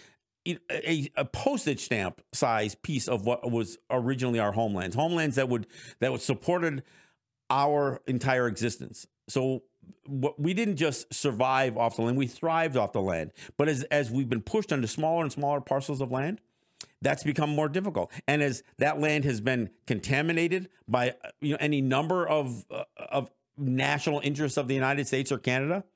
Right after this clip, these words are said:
it has made it m-, that much more difficult. We've, you know, the game has moved, you know, m-, m-, migratory patterns of native, uh, of, of animals has, has changed. And of course, the very food, uh, staples that we depend on, uh, you know, have been altered significantly, especially,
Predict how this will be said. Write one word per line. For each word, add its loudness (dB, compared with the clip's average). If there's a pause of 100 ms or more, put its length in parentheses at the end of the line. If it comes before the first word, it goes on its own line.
(420)
it 2
has 2
made 2
it -2
m-, -2
that 0
much -2
more 2
difficult. -2
We've, 0
you -2
know, -8 (120)
the -4
game 0
has 0
moved, 0
you 0
know, -2
m-, 0
m-, 0
migratory 0
patterns 0
of -2
native, 0
uh, -8
of, 0
of -2
animals 0 (260)
has, 2
has 0
changed. -2 (340)
And 2
of -4
course, 0 (340)
the 2
very 2
food, -2 (520)
uh, -12
staples 0
that 2
we 0
depend 0
on, -4 (180)
uh, 0
you -2
know, 2
have 0
been 0 (100)
altered 0
significantly, -2
especially, -2